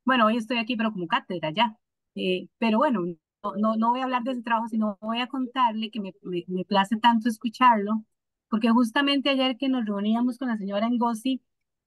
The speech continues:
mencionó tres temas de los cuales usted ha mencionado, uno principalmente, ella mencionaba tres, y, y uno de ellos era precisamente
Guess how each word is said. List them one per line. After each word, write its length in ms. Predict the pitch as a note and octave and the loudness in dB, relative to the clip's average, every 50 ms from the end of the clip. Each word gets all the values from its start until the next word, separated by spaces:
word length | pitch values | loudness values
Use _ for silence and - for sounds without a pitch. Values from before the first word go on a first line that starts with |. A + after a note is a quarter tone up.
| _ _ _ _ _ _ _ | _ _ _ _ _ _ _
mencionó 380 | - G#3+ A3 A3 A3 G#3+ G#3 G#3 | 0 0 2 2 2 2 0 -2
tres 200 | G#3 B3 B3 A3 | -4 -4 -6 -4
temas 260 | - C#4 C#4 C4 A3+ F3+ | -2 -2 0 0 0 -2
de 80 | F3 | -2
los 160 | E3 E3 - | -6 -8 -6
cuales 220 | - G3 F#3+ G#3+ A3 | -6 -4 -2 0 0
usted 300 | A3 A3 G#3+ - A3 G#3+ | 0 0 -2 0 2 2
ha 120 | A3 G#3+ | 4 4
mencionado, 720 | A3 G#3+ A3 G#3+ G#3+ G#3 F3+ F3+ G#3+ A#3+ A#3 G3 F3 D#3+ D#3+ _ - - - | 4 2 2 0 -2 -4 -4 0 0 0 0 0 -2 -6 -10 _ -20 -18 -6
uno 260 | - G3+ G#3 A3+ A#3 G#3+ | 0 4 4 4 4 4
principalmente, 920 | A3 B3 A#3+ A3 G#3+ F3+ F3 - _ F#3+ G3 G#3 A#3 C#4 C4+ A#3+ G#3+ A3 D#3 | 4 6 6 6 4 2 -4 -4 _ -2 0 2 2 2 2 0 0 0 -2
ella 140 | D#3 F3+ G3 | -4 -2 -2
mencionaba 460 | G#3+ A3+ G#3+ A3+ G3+ G#3 A3 A3+ A3 A3 | -2 0 0 -2 0 0 -2 -2 -2 -4
tres, 220 | B3 C4+ C4 A3 - | -6 -6 -6 -6 -6
y, 120 | - - - | -10 -10 -6
y 120 | G3+ F#3+ | -6 -4
uno 200 | F#3+ G3+ G#3+ A3+ | 0 2 2 4
de 120 | A#3 A#3+ A#3 | 4 4 2
ellos 280 | A#3+ A#3 B3+ B3 - | 2 2 2 0 0
era 340 | B3+ B3 A#3 A#3+ A#3+ A3+ - _ | -2 0 2 0 0 -2 -4 _
precisamente 840 | _ A3+ A3+ A3 A#3 A3+ A3 B3 B3 A#3 A#3 A3+ A3 - B3 B3 A3+ | _ -4 -4 -2 -4 -4 -2 -2 -2 0 -2 -2 -2 -2 -4 -6 -6